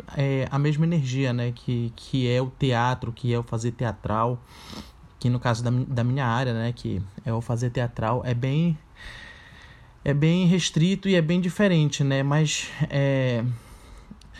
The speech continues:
hoje a, a internet eu vejo que ela, ela se tornou um, um, uma ferramenta que,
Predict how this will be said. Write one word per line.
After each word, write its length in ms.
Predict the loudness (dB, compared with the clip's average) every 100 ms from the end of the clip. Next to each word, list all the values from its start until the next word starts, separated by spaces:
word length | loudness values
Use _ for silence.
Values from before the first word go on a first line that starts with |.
| -20 -20 -20 -20 -2
hoje 300 | 2 2 2
a, 240 | 0 2
a 60 | 2
internet 640 | 2 2 2 0 0 -2 0
eu 140 | 0
vejo 240 | 0 -2
que 160 | -2 0
ela, 180 | 0 0
ela 180 | 0 -2
se 140 | -2
tornou 360 | -2 2 2 2
um, 680 | 0 -2 -2 -4 -2 -4 -2
um, 80 | -2
uma 160 | -2
ferramenta 680 | -2 0 0 2 0 0 -2
que, 260 | -4 -4